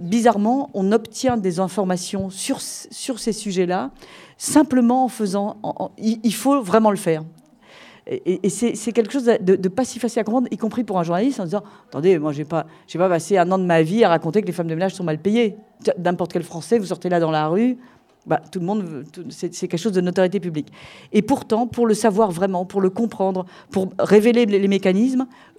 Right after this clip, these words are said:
il, vous n'avez pas de raccourci, il faut passer un an à passer le balai, justement.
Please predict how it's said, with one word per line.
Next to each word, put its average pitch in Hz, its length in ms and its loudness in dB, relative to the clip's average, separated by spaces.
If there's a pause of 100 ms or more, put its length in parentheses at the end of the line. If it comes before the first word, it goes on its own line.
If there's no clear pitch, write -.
(160)
il, 233 220 -2
vous 214 160 2
n'avez 233 240 6
pas 233 160 4
de 214 40 4
raccourci, 202 600 -4
il 185 100 -8
faut 214 160 0
passer 202 300 -2
un 175 160 0
an 196 340 -4
à 156 80 -6
passer 160 260 -6
le 175 80 -6
balai, 147 240 -6 (240)
justement. 147 300 -16